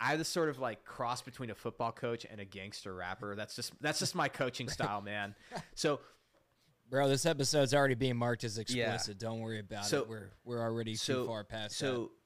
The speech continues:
Speaker 1: people, you will, you will attract,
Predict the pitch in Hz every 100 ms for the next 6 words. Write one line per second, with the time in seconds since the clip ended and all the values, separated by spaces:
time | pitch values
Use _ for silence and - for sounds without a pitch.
0 | - - 139 185 170 165 - - 113 131
1 | 165 175 151 - 123 147 160 110 - -
2 | 110 104 - - -